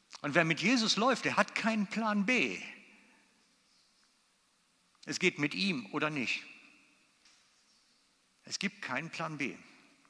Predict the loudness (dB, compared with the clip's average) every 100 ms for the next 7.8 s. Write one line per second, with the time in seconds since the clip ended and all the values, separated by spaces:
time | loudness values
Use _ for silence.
0 | _ _ _ _ _ _ _ _ _ _
1 | _ _ _ -20 _ -20 -20 -20 -20 -20
2 | -20 -20 _ -20 _ _ _ _ _ _
3 | _ _ -6 -2 -2 0 -2 0 -2 -2
4 | -4 -6 -8 -8 -6 -6 -6 -8 -12 -14
5 | -20 _ -10 -4 -2 -2 -4 -10 -16 -20
6 | -20 _ _ _ _ _ _ _ _ -12
7 | -8 -6 -8 -4 -4 -2 -6 -8